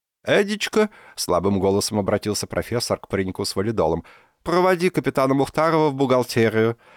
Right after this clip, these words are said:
Пусть ей выдадут тысячу четыреста". "Тысячу пятьсот", безжалостно поправил его Динка. "О боже!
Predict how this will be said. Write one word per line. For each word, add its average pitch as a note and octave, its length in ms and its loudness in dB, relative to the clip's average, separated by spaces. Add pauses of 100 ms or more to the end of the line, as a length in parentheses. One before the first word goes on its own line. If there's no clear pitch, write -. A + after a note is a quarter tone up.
(120)
Пусть - 260 0
ей D3+ 120 4
выдадут C3 400 0
тысячу C3 360 -6
четыреста". B2 600 -2 (360)
"Тысячу G2 400 -2
пятьсот", G#2+ 560 -2
безжалостно E2+ 640 -2
поправил E2+ 400 0
его E2+ 140 -2
Динка. E2 400 -4 (500)
"О - 120 2
боже! F2+ 380 0